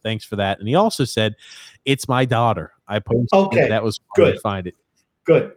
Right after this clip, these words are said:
Speaker 2: I'm gonna, I was gonna ask, who was her father? That's my question. She's a very beautiful girl, so I'm just wondering who her father was.
Speaker 1: It's Wood of Films. There you go, Grumpy.
Speaker 2: Okay, this is the joke. See, like I said, you don't get the jokes. You just
Speaker 1: You
Speaker 2: don't
Speaker 1: did a
Speaker 2: get it.
Speaker 1: shitty job on that delivery.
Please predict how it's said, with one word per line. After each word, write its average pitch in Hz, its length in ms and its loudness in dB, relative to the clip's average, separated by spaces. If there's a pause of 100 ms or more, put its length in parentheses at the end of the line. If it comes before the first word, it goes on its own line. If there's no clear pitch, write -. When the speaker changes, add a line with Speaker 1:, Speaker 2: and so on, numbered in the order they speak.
(120)
Speaker 2:
I'm 185 160 4
gonna, 196 140 6
I 185 180 4
was 226 120 0
gonna 180 180 0
ask, 165 200 0 (500)
who 233 140 -2
was 233 120 -2
her 214 100 6
father? 208 500 0 (1040)
That's 160 220 -2
my 135 100 -2
question. 123 360 -6
She's 131 180 -8
a 117 40 -10
very 156 260 4
beautiful 135 380 0
girl, 139 200 2
so 127 140 -8
I'm 123 100 -6
just 127 160 -6
wondering 127 240 -2
who 131 80 2
her 131 100 -2
father 151 300 0
was. - 440 -16
Speaker 1:
It's 110 160 -4
Wood 90 160 -2
of 87 80 -6
Films. 151 500 -4 (360)
There 87 100 -8
you 95 60 -4
go, 180 180 0
Grumpy. 87 400 -8 (280)
Speaker 2:
Okay, 120 380 -4
this 127 220 -6
is 117 60 -12
the 123 80 -6
joke. 120 340 0
See, 143 120 -2
like 151 200 4
I 160 80 4
said, 151 180 2
you 240 80 4
don't 240 140 4
get 202 160 2
the - 60 0
jokes. 110 580 -8
You 135 100 -8
just 175 100 0
Speaker 1:
You 180 60 0
Speaker 2:
don't 208 100 4
Speaker 1:
did 180 40 4
a 165 40 4
Speaker 2:
get - 160 0
it. 170 140 4
Speaker 1:
shitty - 20 -2
job 147 280 4
on 123 100 0
that 113 160 -2
delivery. 98 440 -4